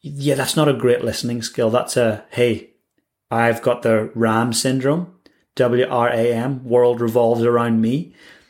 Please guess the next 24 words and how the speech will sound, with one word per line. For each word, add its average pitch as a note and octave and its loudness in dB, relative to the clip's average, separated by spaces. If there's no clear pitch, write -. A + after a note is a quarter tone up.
You C#3+ 2
don't D3+ 2
want C3+ -4
that. B2 -8
Focus - -2
on B2+ 2
listening. A2 -2
Focus - -2
on B2+ 2
the A#2+ 0
person A2+ -2
that's - -6
talking. G#2 -8
Ask B2+ -4
great A#2 -2
questions. G#2+ -6
Pause B2+ 0
before A#2 -2
you G#2+ 0
do G2+ -6
so G#2 -4
and - -10
add E3 2
value A#2 0